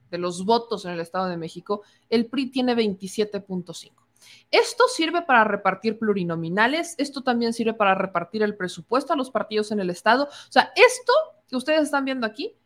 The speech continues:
sirve para hacer una, o sea, as-, entregar y decidir qué es lo que va a pasar con el futuro de los partidos. ¿Qué es lo que también va a pasar? Y esto es importante, pues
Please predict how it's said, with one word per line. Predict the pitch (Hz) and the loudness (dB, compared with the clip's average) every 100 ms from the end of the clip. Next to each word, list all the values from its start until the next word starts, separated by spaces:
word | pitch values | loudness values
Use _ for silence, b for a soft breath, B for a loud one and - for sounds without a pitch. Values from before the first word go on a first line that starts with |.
| _ _ _ | _ _ _
sirve | - 285 330 339 381 - _ _ _ | -2 2 4 2 -2 -4 _ _ _
para | 254 262 294 302 - - _ | 6 8 6 4 0 -18 _
hacer | 220 214 277 | -6 0 0
una, | 311 302 285 254 - _ _ _ | 2 2 4 2 -2 _ _ _
o | 220 | -8
sea, | 226 | -6
as-, | - 233 - | -6 -6 -2
entregar | 262 262 262 285 359 | -2 2 4 6 6
y | 370 | 4
decidir | 262 254 220 269 | -2 -4 -6 -6
qué | 254 | -4
es | 247 | -2
lo | 240 | -2
que | 196 | -2
va | 202 | -2
a | |
pasar | 196 185 202 - - | -4 -2 -2 -2 -6
con | - 190 | -6 -4
el | 185 | -6
futuro | 190 214 208 | -4 0 0
de | |
los | 170 | -2
partidos. | - 156 - - _ b b b b b b _ | -10 -14 -14 -20 _ b b b b b b _
¿Qué | 427 | 4
es | 427 | 6
lo | 403 | 6
que | 330 | 2
también | 302 302 | 2 2
va | 302 | 0
a | |
pasar? | 233 233 277 240 | -2 0 0 -2
Y | |
esto | 226 | -8
es | 233 | -6
importante, | 208 185 185 214 226 - | -6 -6 -8 -8 -6 -8
pues | - 175 160 - | -8 -10 -10 -16